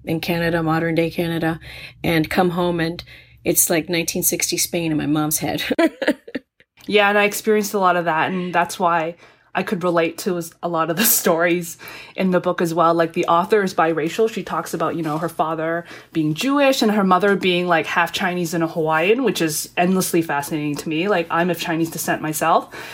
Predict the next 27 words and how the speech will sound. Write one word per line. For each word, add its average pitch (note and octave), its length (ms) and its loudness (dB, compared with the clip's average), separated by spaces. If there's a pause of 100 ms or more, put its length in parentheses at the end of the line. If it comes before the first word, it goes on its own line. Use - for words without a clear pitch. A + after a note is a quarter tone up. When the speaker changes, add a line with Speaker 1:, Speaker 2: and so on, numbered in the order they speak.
(380)
Speaker 2:
And, E3 420 4
um, D#3 420 2
in F#3 140 4
this E3+ 180 2
book, D#3+ 300 0
there's, D3+ 220 0
she E3 240 -2
tells D#3+ 260 2
a E3+ 60 0
lot D3+ 160 0
of C#3+ 80 -6
stories D#3 400 -2
about C#3+ 320 -4
that C3 320 -2
and D3 160 -4
trying D#3 220 -4
to C#3+ 100 -4
come D#3+ 320 0
to - 100 -6
terms D#3+ 340 -2
with D#3 160 -4
being A#3 220 2
multiracial E3 720 0
and D3+ 100 -6
what D#3 140 -4
that D#3 200 0
means G#3+ 640 2